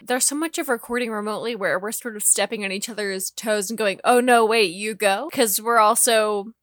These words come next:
quippy and fun that we, with the lag of the internet, we can sometimes step on each other's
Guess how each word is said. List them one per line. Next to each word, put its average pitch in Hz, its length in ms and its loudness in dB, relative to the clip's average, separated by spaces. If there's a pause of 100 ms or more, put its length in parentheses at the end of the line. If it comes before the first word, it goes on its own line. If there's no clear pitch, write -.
(160)
quippy 226 360 -4
and 202 160 -10
fun 185 720 -4
that 185 480 0 (500)
we, 196 680 -10
with 262 240 -8
the 208 220 -4
lag 185 640 2
of 196 220 -4
the 180 100 -6
internet, 180 500 -8
we 196 220 -14
can 220 180 -12
sometimes 190 680 -8
step - 320 -2
on 170 100 -8
each 185 160 -14
other's 175 760 -2